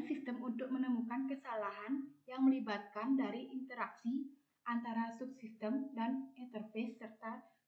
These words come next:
menvalidasi persyaratan fungsional dan non-fungsional. Lima, pengujian penerimaan dengan data dientry oleh pemakai dan bukan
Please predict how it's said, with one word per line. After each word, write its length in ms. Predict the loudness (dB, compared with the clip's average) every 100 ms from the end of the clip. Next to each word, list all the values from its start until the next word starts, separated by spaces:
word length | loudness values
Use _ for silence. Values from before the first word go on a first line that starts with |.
| 0
menvalidasi 1300 | 2 2 0 0 0 -2 -2 -4 -8 -10 -2 -2
persyaratan 640 | -2 -4 -4 -4 -2 0 0
fungsional 560 | 0 -8 -10 -6 -4
dan 160 | -2 -2
non-fungsional. 960 | 0 -2 -2 -6 -14 -16 -12 -10 -10 -12 _ _ _ 4
Lima, 400 | 6 6 4 -2 _ _ 2
pengujian 800 | 6 8 8 6 4 4 4 6
penerimaan 800 | 6 6 6 6 6 4 4 2 -2 -14 _ _ -2
dengan 240 | 2 4
data 560 | 2 2 0 0 -2 -10 _
dientry 640 | 0 4 4 4 2 -2 -4
oleh 240 | -6 -4
pemakai 560 | 0 2 2 0 -4 -2
dan 160 | 0
bukan 480 | 0 0 0 0 -2